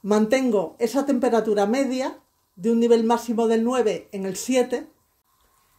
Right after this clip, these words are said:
Y ahora es cuando comienzo a contar el tiempo, veinte minutos. Acabados esos veinte minutos, retiro la olla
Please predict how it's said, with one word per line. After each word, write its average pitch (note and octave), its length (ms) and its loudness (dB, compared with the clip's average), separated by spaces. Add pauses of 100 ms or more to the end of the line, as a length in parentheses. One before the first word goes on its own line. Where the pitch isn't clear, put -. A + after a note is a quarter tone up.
(800)
Y G#3+ 80 -2
ahora A3+ 120 4
es A3+ 100 -6
cuando A#3 280 0
comienzo B3+ 720 -2 (120)
a A3+ 140 -2
contar B3 340 0
el A3+ 140 0
tiempo, A3 580 -2 (240)
veinte B3 480 0
minutos. F#3 600 -6 (1400)
Acabados C4 580 2
esos C4 640 -2
veinte C4 420 2
minutos, C#4+ 680 -2
retiro A#3+ 600 0
la C#4 140 4
olla C#4+ 420 -2